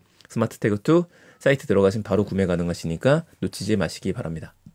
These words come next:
마지막 이야기는 약간 씁쓸하면서 우울한 얘기 갖고 왔습니다. 뭐 이게 당연한 수순이기도 할 것 같기는 한데요.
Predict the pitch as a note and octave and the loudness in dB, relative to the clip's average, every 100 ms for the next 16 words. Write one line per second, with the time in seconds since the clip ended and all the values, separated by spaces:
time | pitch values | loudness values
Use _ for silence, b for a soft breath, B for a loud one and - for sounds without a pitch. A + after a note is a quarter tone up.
0 | _ _ b b b b b b b b | _ _ b b b b b b b b
1 | b b G#2 B2+ E3+ E3 D3+ C#3+ C#3+ C#3+ | b b 2 6 8 10 8 8 6 4
2 | A#2 G2 - C#3 D#3 - D#3+ D3+ D3 A#2 | 2 0 0 0 0 4 6 6 4 4
3 | B2 B2+ A#2+ A2+ G#2 G#2+ - G2+ G#2 A2 | 6 6 6 4 4 2 2 0 4 4
4 | G2+ E2+ E2+ - - G#2 G2 - A2 C3+ | 4 0 -4 -12 -6 -2 -2 2 2 4
5 | C#3 C3 - E3+ F3+ E3 C#3+ B2+ C3+ D3 | 4 2 -2 0 2 2 2 2 0 -2
6 | - - F2+ F2 A2+ G2 G2 | -10 -6 -4 -2 0 0 0